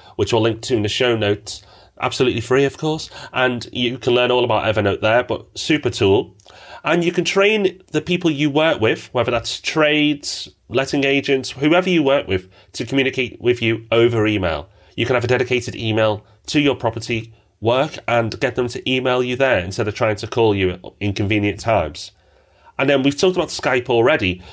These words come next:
but if you are overseas, you can set up a Skype number for very, very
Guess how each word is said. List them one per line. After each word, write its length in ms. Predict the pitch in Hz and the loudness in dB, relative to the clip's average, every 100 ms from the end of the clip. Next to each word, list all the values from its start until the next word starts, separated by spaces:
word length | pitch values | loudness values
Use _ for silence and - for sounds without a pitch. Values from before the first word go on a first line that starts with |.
| - | -6
but 100 | - | -2
if 120 | 127 | 0
you 160 | 135 135 | 2 0
are 300 | - 160 202 | 2 4 6
overseas, 720 | 143 104 98 - 90 92 - | 4 2 -2 -6 -4 -6 -8
you 100 | 95 | -10
can 120 | 113 117 | -8 -2
set 240 | 185 180 | 0 0
up 100 | 175 | -2
a 60 | - | -6
Skype 320 | - 113 113 | -2 -2 -2
number 340 | 101 107 107 | -2 -2 -2
for 140 | 117 104 | -4 -8
very, 640 | - - - 175 165 131 | -10 -14 -4 -2 0 0
very 440 | 127 117 113 101 | 2 2 0 -4